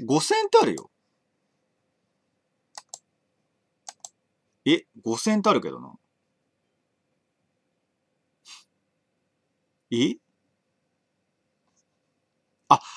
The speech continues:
あー、これか。キラキラ宝石アイテム、十一月十三日は日ごとのランキングの得点が二倍って書いてある、ふわっちポイント。これを見てたからか。ほんとだ。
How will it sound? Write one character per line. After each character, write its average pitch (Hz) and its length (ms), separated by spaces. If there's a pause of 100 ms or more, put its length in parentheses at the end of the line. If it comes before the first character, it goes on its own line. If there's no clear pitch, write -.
(180)
あ 269 420
ー、 - 20
こ 254 120
れ 302 100
か。 269 260 (220)
キ - 180
ラ 294 140
キ 311 140
ラ 311 100
宝 302 220
石 339 320
ア 302 100
イ 269 100
テ 214 120
ム、 131 240
十 151 180
一 233 180
月 240 220
十 233 160
三 254 200
日 220 200
は 117 80
日 147 160
ご 233 140
と 214 100
の 143 100
ラ 123 140
ン 127 60
キ 143 120
ン 139 40
グ 135 60
の 127 80
得 - 200
点 143 160
が 139 100
二 117 140
倍 135 140
っ - 40
て 139 120
書 127 80
い 101 60
て 95 60
あ - 40
る、 85 80
ふ 98 80
わ 101 60
っ 98 40
ち - 80
ポ 104 120
イ 92 40
ン - 40
ト。 - 40 (360)
こ - 180
れ 320 100
を 349 80
見 330 120
て 226 120
た 180 120
か 131 100
ら 101 100
か。 - 200 (440)
ほ - 240
ん 143 40
と - 160
だ。 123 120